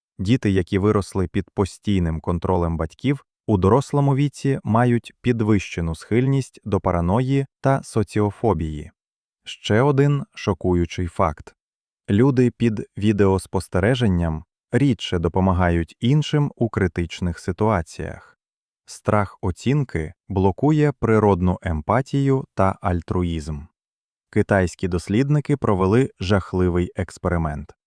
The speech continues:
Люди, які знали про цілодобове спостереження, починали змінювати особистість через три місяці. Вони ставали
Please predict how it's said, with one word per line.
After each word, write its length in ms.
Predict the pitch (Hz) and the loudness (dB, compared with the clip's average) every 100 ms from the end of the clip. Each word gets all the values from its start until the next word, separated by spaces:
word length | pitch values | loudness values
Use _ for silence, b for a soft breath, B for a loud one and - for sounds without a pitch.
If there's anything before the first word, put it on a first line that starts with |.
| _ _ - | _ _ 0
Люди, 320 | 110 139 113 | 2 4 4
які 300 | 101 95 104 | 2 0 -2
знали 420 | 92 104 113 95 | 2 2 2 0
про 320 | - 101 95 - | 0 0 0 -2
цілодобове 880 | - 110 101 104 107 101 98 80 80 | -6 -2 2 2 2 2 2 0 -6
спостереження, 920 | - 87 - 92 131 127 90 78 69 - _ _ | -8 -10 -6 -2 -2 0 -2 -2 -8 -14 _ _
починали 560 | 95 95 101 113 151 147 | -4 0 2 2 2 2
змінювати 640 | 113 107 123 117 117 117 - | 2 2 2 0 0 -2 -2
особистість 920 | 104 - 95 85 120 - 139 127 - _ | -4 -2 -2 0 -2 -4 -8 -8 -14 _
через 380 | - 104 95 - | -4 0 0 -4
три 240 | - 92 85 | -6 -4 0
місяці. 600 | 95 - 80 - - - _ _ _ _ - | -2 -2 -10 -14 -18 -18 _ _ _ _ -2
Вони 260 | 110 135 | 0 2
ставали 560 | 151 - 120 127 123 | 0 -2 0 2 2